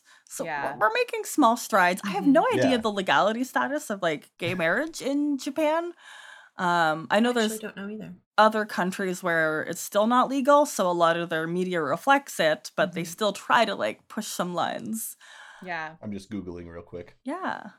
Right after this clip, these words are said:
Speaker 2: It does, I mean, it does kinda remind me of what we talked about in the trucker episode as well with V T, of, like,
Speaker 1: Yeah.
Speaker 2: that
Speaker 4: Love, love her.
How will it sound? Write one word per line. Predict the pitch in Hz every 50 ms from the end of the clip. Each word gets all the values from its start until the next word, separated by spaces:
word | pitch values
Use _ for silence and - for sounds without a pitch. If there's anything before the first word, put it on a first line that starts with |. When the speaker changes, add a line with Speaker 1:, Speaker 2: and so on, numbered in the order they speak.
| _ _ - -
Speaker 2:
It | 311 277
does, | 330 359 392 - -
I | 294
mean, | 302 311 311
it | 311 285 233
does | 294 294 302 302
kinda | - 339 302 294
remind | 277 269 247 226 220 226
me | 226 226
of | 214 196
what | 202 190
we | 185 190
talked | 196 - 185 185 190 -
about | 190 180 175 170 147 - -
in | 180 190 180
the | 170 170 165 160 156 156 156
trucker | - 190 180 180 202 208
episode | 196 190 196 208 - - 226 220 214
as | 208 190 190
well | 190 196 196 202 208 226 247
with | 226 202 175 165
V | 160 170 175 170
T, | - - 185 165 165 170 190 226 269 294 294 _ _ _ -
of, | 196 202 190
like, | 190 185 175 165 160 156 156 - _ _ _ _ _ _ _ _
Speaker 1:
Yeah. | - 196 202 202 208 208 208 208 208 208 202 196 185 175 170 165 160 - _ _ _ _
Speaker 2:
that | - 180 196 180 226 240 226 208 180 - - - - - - - -
Speaker 4:
Love, | - 160 151 - - _ _ _ _ _ _ _
love | 185 170 - -
her. | - 165 - 214 - _